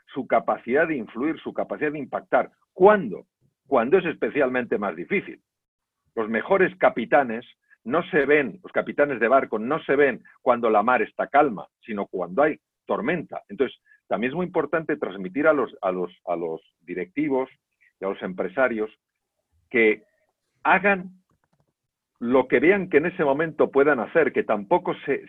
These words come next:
se llenen de tensión, "tengo que hacer todo de todo y todo". No, con que hagas algo, pero lo hagas de verdad con corazón, con ímpetu, con ilusión y con entusiasmo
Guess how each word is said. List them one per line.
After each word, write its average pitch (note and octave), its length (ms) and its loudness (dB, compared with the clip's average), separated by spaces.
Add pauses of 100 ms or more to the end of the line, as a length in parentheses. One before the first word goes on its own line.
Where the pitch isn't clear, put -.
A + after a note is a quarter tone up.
se A2+ 160 -2
llenen D3 360 -2
de A#2 140 0
tensión, C#3 540 -2
"tengo C#3 280 2
que C3 80 0
hacer C#3 300 2 (100)
todo D3+ 320 4
de A#2+ 160 4
todo C#3+ 220 4
y C3+ 60 2
todo". B2+ 360 0
No, F3 280 -2 (560)
con C#3 260 0
que C3 140 4
hagas F#3 360 4 (380)
algo, C#3+ 400 4
pero G#2 160 -2
lo C3 100 6
hagas D#3 220 0
de B2+ 80 2
verdad A#2 300 2
con A2+ 240 -6
corazón, G2+ 520 -2
con G2+ 180 -4
ímpetu, G#2+ 500 -6
con G2 180 -10
ilusión A2+ 480 -6
y G#2 60 -12
con G#2 180 -8
entusiasmo G#2 500 -8